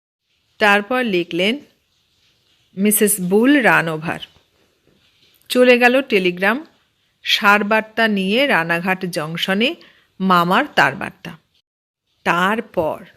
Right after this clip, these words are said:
হ্যাঁ, তারপর ওদিকে টরেটক্কার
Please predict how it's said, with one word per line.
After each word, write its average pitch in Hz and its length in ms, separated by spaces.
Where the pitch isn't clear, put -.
হ্যাঁ, 180 420
তারপর 202 920
ওদিকে 190 540
টরেটক্কার 170 840